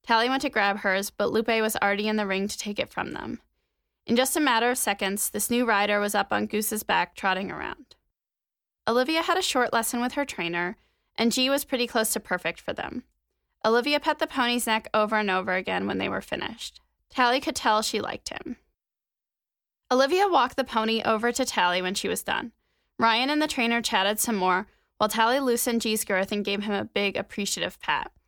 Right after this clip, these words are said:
"You can take him to Lupe. Thanks for your help, Tal," Ryan said, and the other trainer thanked her as well. Tally handed the pony to Lupe and gazed at the ring once more.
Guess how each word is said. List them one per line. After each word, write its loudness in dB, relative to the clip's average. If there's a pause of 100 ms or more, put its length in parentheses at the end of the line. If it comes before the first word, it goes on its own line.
(560)
"You 0
can 2
take 2
him 2
to 0
Lupe. 0 (360)
Thanks 2
for 0
your 4
help, 2
Tal," 0 (160)
Ryan 0
said, -2
and -2
the 0
other 2
trainer -4
thanked -4
her -6
as -4
well. -4 (2000)
Tally 4
handed 2
the 2
pony 2
to 2
Lupe 0
and 0
gazed 0
at -4
the 0
ring -2
once -2
more. -6